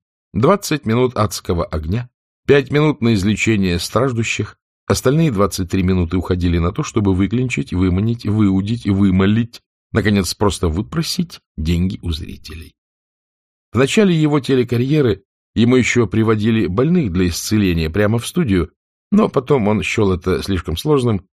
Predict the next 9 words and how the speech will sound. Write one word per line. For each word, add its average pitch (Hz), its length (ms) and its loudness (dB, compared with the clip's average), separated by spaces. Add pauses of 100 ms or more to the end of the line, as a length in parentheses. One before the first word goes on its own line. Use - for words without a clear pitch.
(160)
и 98 80 -2
теперь 104 280 2
просто 156 360 -2
заявлял, 95 480 2
что - 260 -2
на 85 140 -2
него 76 320 -2
снизошли 101 580 -2
видения 101 960 0